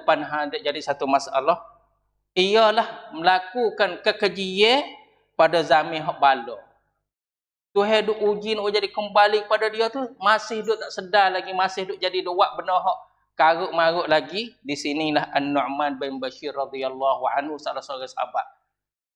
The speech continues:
Nu'man bin Bashir ni, orang hak riwayat hadis kata, "Al-halalu bayyin." Benda hak halal tu nyata tu terang.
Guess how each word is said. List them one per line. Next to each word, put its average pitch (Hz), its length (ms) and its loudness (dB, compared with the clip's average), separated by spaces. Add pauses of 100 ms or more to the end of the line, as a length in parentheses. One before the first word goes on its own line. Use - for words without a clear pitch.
(140)
Nu'man 160 400 0
bin 175 160 -2
Bashir 170 320 -2
ni, 202 240 -12 (800)
orang 160 400 2
hak 147 240 -2
riwayat 147 560 0
hadis 139 240 -10
kata, 160 400 -6
"Al-halalu 175 960 2
bayyin." 139 560 -2 (560)
Benda 160 160 0
hak 160 320 0
halal 165 320 2
tu 190 80 -6
nyata 170 520 0 (360)
tu 143 160 -4
terang. 117 480 -10